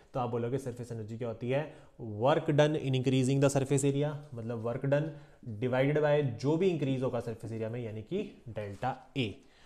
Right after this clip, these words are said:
तो वर्क डन की वैल्यू तो हमें मिल चुकी है, लेकिन डेल्टा हमें यहाँ पे नहीं पता है, तो डेल्टा A फाइंड आउट करते हैं। तो डेल्टा A आपके पास क्या हो जाएगा बेटा, चेंज इन एरिया।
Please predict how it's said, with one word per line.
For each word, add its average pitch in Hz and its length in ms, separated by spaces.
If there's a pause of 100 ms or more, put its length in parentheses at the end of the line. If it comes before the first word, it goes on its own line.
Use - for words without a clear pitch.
(140)
तो 170 100
वर्क 151 260
डन 175 180
की 175 120
वैल्यू 160 160
तो 156 60
हमें 156 140
मिल 135 160
चुकी 143 220
है, 160 60
लेकिन 147 220
डेल्टा 123 300
हमें 139 220
यहाँ 131 100
पे 139 100
नहीं 123 220
पता 147 200
है, 147 200 (220)
तो 143 60
डेल्टा 123 340
A 147 100
फाइंड 127 260
आउट 127 120
करते 120 280
हैं। 135 120
तो 139 80
डेल्टा 120 320
A - 20
आपके 127 220
पास 127 200
क्या 127 100
हो 117 40
जाएगा 120 160
बेटा, 117 160
चेंज 120 280
इन 120 100
एरिया। 98 260